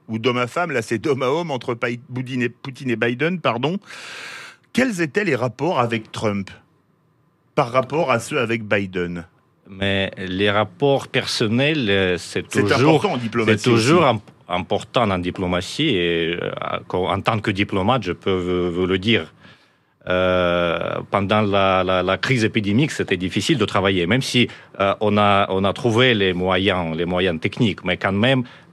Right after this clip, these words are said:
Speaker 2: euh, rien ne peut, euh, remplacer la, la, la,
Speaker 1: Le
Speaker 2: la
Speaker 1: contact
Speaker 2: conversation
Speaker 1: humain.
Speaker 2: directe. Euh, en ce qui concerne les, les, euh, euh,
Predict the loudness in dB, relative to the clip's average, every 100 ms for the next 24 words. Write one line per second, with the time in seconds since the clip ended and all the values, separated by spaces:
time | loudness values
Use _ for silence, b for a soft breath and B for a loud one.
0 | -2 0 2 2 4 4 4 2 2 4
1 | 4 4 2 0 2 0 2 0 2 4
2 | 4 4 2 2 2 2 0 0 0 -2
3 | -6 -8 B B 0 2 4 4 4 4
4 | 4 4 6 4 2 -8 B B B B
5 | 0 4 4 4 2 0 0 0 2 0
6 | 2 0 0 2 2 4 4 4 4 4
7 | 4 4 4 2 -2 -4 -4 -4 -2 0
8 | -2 -4 -6 -8 -10 -16 -20 -18 -10 -6